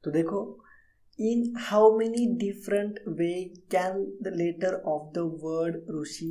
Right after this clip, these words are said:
be arranged so that the vowels are at the two ends? मतलब जो भी vowels है इसमें वो end पे होंगे, टू ends में होंगे। ठीक है, तो देखो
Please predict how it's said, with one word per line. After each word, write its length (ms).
be 160
arranged 480
so 300
that 360
the 180
vowels 680
are 340
at 320
the 100
two 160
ends? 300
मतलब 360
जो 140
भी 140
vowels 380
है 140
इसमें 520
वो 440
end 340
पे 60
होंगे, 240
टू 340
ends 380
में 80
होंगे। 280
ठीक 240
है, 120
तो 60
देखो 300